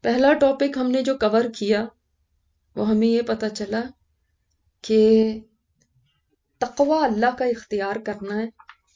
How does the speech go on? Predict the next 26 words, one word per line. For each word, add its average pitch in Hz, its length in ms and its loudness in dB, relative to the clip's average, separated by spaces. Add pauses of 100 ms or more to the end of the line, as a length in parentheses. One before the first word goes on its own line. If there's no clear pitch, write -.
(760)
और 247 640 0 (720)
सारी 294 640 -2
इंसानियत 220 800 -2 (540)
एक 220 240 2
family 180 500 -10
है, 208 100 -16 (1000)
just 349 280 -2
one 208 280 -2
family। 180 400 -8 (1400)
ये 220 120 -2
छोटे-छोटे 240 680 -4
जो 269 120 -2
खानदानों 220 640 -2
में 254 200 -6
हम 233 240 -8
बटे 220 300 -4
हुए 262 100 -4
हैं, 269 160 -8 (420)
वो, 269 400 0 (400)
अ, - 180 -20 (840)
पहचान 208 520 -2
के 302 100 -4
लिए 294 140 -2
तो 269 140 -2
ठीक 254 340 -8
है, 208 160 -10